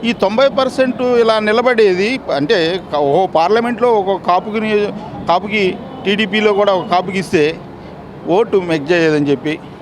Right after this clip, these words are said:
ఇవాళ కొంత పర్సెంటేజీ పోతుందనేది అభిప్రాయం ఉంది మాకు. అంటే ఇది వరకులాగా అంటే పవన్ కళ్యాణ్కి ఓ నలభై సీట్లు వస్తే, ఆ, పవన్ కళ్యాణ్ అంటే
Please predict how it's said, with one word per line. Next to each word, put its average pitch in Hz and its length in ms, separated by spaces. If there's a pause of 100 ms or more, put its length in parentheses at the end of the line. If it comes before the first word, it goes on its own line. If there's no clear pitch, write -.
(120)
ఇవాళ 151 460 (520)
కొంత 185 220
పర్సెంటేజీ 240 760 (540)
పోతుందనేది 220 600
అభిప్రాయం 202 440
ఉంది 170 140
మాకు. 139 300 (1000)
అంటే 202 180
ఇది 170 220
వరకులాగా 185 800 (380)
అంటే 202 440
పవన్ 190 280
కళ్యాణ్కి 208 320
ఓ 196 80
నలభై 190 340
సీట్లు 202 280
వస్తే, 185 380 (520)
ఆ, 185 520
పవన్ 190 200
కళ్యాణ్ 202 320
అంటే 180 600